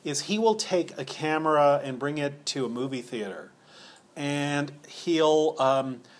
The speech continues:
with extremely slow film, that means extremely insensitive film, and he'll open the camera,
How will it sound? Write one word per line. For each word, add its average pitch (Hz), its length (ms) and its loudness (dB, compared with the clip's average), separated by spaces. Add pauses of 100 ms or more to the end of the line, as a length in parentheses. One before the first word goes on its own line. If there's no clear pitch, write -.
(600)
with 147 320 -4
extremely 185 680 2
slow 127 360 4
film, 110 400 0
that 113 160 -6
means 120 180 -8
extremely 143 560 -4
insensitive 135 1000 -6 (120)
film, - 380 -12 (760)
and 139 200 -6
he'll 151 340 -2
open 190 400 2
the 139 80 -4
camera, 139 720 -6